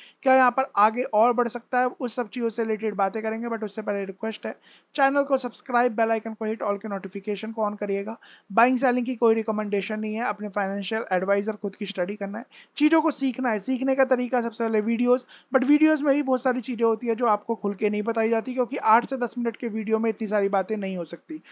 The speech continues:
तो आप क्या कर सकते हो, डबल एट सिक्स ज़ीरो फ़ाइव फ़ोर ज़ीरो फ़ाइव ज़ीरो वन, एट वन सिक्स नाइन टू सिक्स वन ज़ीरो थ्री सेवन, दोनों नंबरों को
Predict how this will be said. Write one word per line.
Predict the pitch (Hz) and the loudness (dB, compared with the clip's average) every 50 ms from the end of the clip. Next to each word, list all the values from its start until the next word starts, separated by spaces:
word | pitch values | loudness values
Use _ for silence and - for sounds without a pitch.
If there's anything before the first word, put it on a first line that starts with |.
| - - - - _ - | -20 -20 -20 -16 _ 4
तो | 247 254 | 8 8
आप | 277 - - 233 277 277 | 8 10 10 8 8 8
क्या | - 294 269 | 6 2 4
कर | 262 262 233 | 4 2 0
सकते | - 247 220 - 269 | 0 -4 -2 2 2
हो, | 262 | 2
डबल | 240 233 233 233 233 | 4 4 2 2 2
एट | 233 220 | 0 0
सिक्स | - 240 214 | -2 -6 -6
ज़ीरो | 220 220 226 214 | -4 -2 -2 0
फ़ाइव | 220 220 208 | 0 0 0
फ़ोर | 202 208 202 202 | 0 -2 -2 0
ज़ीरो | 196 202 202 | -2 -4 -4
फ़ाइव | 196 - 196 185 185 | -2 -2 -2 -4 -2
ज़ीरो | 185 202 214 | -4 -2 0
वन, | 214 226 233 - - | 0 0 0 2 2
एट | 233 226 220 | 2 2 2
वन | 233 240 | 0 -2
सिक्स | 220 - 220 - - | -2 -2 -6 -6 -4
नाइन | 226 214 202 | -6 -6 -4
टू | 202 208 | -4 -6
सिक्स | 185 - 190 - - | -8 -8 -12 -12 -10
वन | 202 202 | -8 -8
ज़ीरो | 190 196 202 202 | -4 -2 -2 -2
थ्री | 190 202 202 214 | -2 -4 -6 -4
सेवन, | 185 226 233 233 240 233 214 | -2 -2 0 0 0 0 4
दोनों | 233 240 262 269 262 | 6 6 6 6 4
नंबरों | 262 247 247 247 247 233 | 2 4 6 6 6 6
को | - 269 262 269 | 6 6 4 4